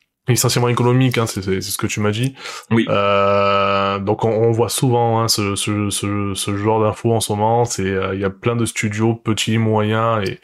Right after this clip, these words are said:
Speaker 1: et même, euh, des, des studios un peu historiques qui, qui mettent la clé sous la porte ou en tout cas qui, qui sont vraiment, euh, même des grands, grands studios qui, qui, qui sont vraiment financièrement, euh, un peu dans la merde, on va dire.
Speaker 2: Ouais.
Speaker 1: Donc, euh,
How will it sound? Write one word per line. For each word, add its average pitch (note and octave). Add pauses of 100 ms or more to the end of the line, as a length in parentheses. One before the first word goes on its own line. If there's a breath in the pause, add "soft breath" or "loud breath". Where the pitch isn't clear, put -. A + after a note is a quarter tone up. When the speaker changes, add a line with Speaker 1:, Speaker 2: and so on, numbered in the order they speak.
(320 loud breath)
Speaker 1:
et G#2
même, G#2+
euh, G2
des, G2+
des G2
studios A2
un G2+
peu A2+
historiques A2+
qui, G2+
qui -
mettent G#2
la G#2+
clé A#2
sous -
la G#2
porte A#2
ou G#2
en F#2+
tout -
cas G#2
qui, - (460 loud breath)
qui -
sont A2+
vraiment, A#2+
euh, F#2+
même A#2+
des A2+
grands, A#2+
grands B2
studios B2
qui, G2
qui, -
qui -
sont G#2
vraiment G2+
financièrement, A2
euh, - (500 loud breath)
un A2
peu C#3+
dans B2+
la A2+
merde, C3
on A#2
va G#2+
dire. C#3 (540 loud breath)
Speaker 2:
Ouais. G#2+
Speaker 1:
Donc, A2+
euh, A2+